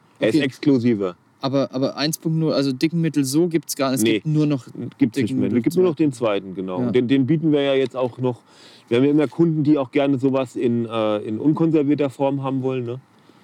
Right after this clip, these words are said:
Speaker 1: Rollen wir ja auch immer, aber ich hab ja immer dieses, diese zwanzig Kilo da als Mindestabnahme, weil das einfach bei uns in diesen Riesenmaschinen gar nicht geht, weniger herzustellen. Und, ähm, das ist natürlich bei so einem teuren oder exklusiven Köder schon, äh, ein Anspruch, da zwanzig Kilo auf einmal zu kaufen.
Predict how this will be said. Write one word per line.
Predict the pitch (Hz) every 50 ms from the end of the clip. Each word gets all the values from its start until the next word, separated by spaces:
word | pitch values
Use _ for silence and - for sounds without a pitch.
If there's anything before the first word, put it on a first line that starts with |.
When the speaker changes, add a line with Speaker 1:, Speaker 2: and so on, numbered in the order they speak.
| _ _ _ - -
Speaker 1:
Rollen | 123 135 147
wir | 151 156
ja | 139 135 123
auch | 117 120 117
immer, | 120 139 139 135 110
aber | 113 117 117
ich | 104 120 -
hab | 131 117
ja | 131 127
immer | 123 131 127
dieses, | 120 120 113 120 113 - - - - - _ _
diese | - 117 110 117 110
zwanzig | - - 123 127 127 123 117 -
Kilo | - - 147 151 147
da | 143 123 139 139 131
als | 113 127 120 -
Mindestabnahme, | 131 135 151 151 147 139 - 135 135 131 131 131 127 127 123 107 110
weil | 110 113
das | 110 107 -
einfach | 76 117 123 135 123
bei | - 120
uns | 92 123 127 117
in | 127 123
diesen | 123 120 110 120
Riesenmaschinen | 110 127 139 139 135 135 123 120 120 - - 147 143 139 123
gar | 113 117 120
nicht | 117 110 -
geht, | - 135 147 135 123
weniger | 131 123 127 120 120 123
herzustellen. | 139 156 - 131 120 - - 104 110 120 123 - _ _ _ - - _ - - _ _ _ _ _ - - -
Und, | 107 107 104 104 107 107 73
ähm, | 69 110 104 104 101 101 101 101 95 92 - - - - _ _ - _ _ - _ _ - - - - _ _ - - - -
das | -
ist | -
natürlich | 120 117 131 127 117
bei | - 127 120
so | 117
einem | 123 120
teuren | 110 - 123 131 135 127 131 127 127 127 120 107
oder | 98 110 120 110 104 98 -
exklusiven | 135 120 - - 131 120 117 135 143 131 123 123
Köder | 110 131 135 135 139 135
schon, | 127 - 135 123 123
äh, | 123 120 120 117 107 101
ein | 107 107 104 95 87 107
Anspruch, | 85 110 143 131 - - 127 113 - -
da | 123 113 110 -
zwanzig | - - 117 117 110 113 - -
Kilo | 131 131 127
auf | 120 -
einmal | - 135 135 135 127
zu | - 113
kaufen. | 98 113 104 110 110 120 127